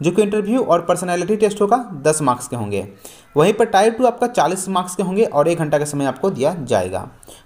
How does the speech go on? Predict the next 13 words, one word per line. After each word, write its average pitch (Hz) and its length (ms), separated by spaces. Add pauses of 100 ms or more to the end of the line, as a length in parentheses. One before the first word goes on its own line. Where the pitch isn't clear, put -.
तो 160 80
टोटल 208 280
एक 247 80
सौ 220 100
चालीस 202 280
क्वेश्चन 180 240
के 165 80
एग्जामिनेशन 139 400
यहाँ 139 160
पे 147 100
देखने 117 220
को 143 140
मिलेंगे। 95 480